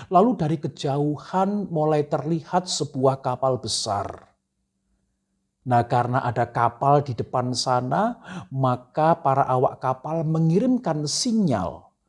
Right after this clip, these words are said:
Mereka meminta bantuan, "Tolong kirim kami air, kami membutuhkan air minum." Dan tidak disangka kapal itu langsung memberikan sinyal balasan. Isinya adalah, "Lemparkan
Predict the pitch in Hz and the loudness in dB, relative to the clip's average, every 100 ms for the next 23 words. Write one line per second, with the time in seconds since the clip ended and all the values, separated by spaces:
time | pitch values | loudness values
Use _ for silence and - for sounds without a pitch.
0 | _ _ _ _ _ _ - 147 175 175 | _ _ _ _ _ _ -2 2 2 2
1 | 175 160 151 147 - 143 120 120 135 123 | 0 2 0 -2 -2 -2 -2 -4 -2 -2
2 | 123 131 - 220 240 226 202 196 185 185 | -2 -4 0 2 4 2 0 0 2 0
3 | 180 165 175 - 139 147 139 - - _ | -2 0 0 0 -6 -6 -4 -6 -10 _
4 | 160 160 185 180 135 131 - 139 139 135 | -4 -2 0 2 0 -2 -4 -6 -6 -6
5 | - 131 127 120 120 107 90 90 _ _ | -6 -2 -2 -2 -2 -4 -6 -10 _ _
6 | _ _ _ _ _ _ _ _ _ _ | _ _ _ _ _ _ _ _ _ _
7 | _ _ _ _ _ _ - 117 113 117 | _ _ _ _ _ _ -4 -2 -2 0
8 | 120 123 113 135 127 139 220 220 143 131 | 0 2 0 2 0 2 2 2 -2 0
9 | 127 131 214 196 139 135 - 196 165 123 | -2 -4 -6 -4 -2 0 0 2 2 0
10 | 170 175 190 202 139 123 131 160 147 110 | -2 -2 -2 -2 -4 0 2 2 2 0
11 | 113 123 - 98 90 - _ _ _ _ | 2 0 -2 -4 -6 -14 _ _ _ _
12 | _ _ _ _ _ _ _ _ - 208 | _ _ _ _ _ _ _ _ -4 -2
13 | - 196 233 180 143 151 147 - 214 233 | 2 2 2 2 2 0 -2 -10 2 4
14 | 240 226 247 240 214 190 | 4 -2 -4 -4 -4 -4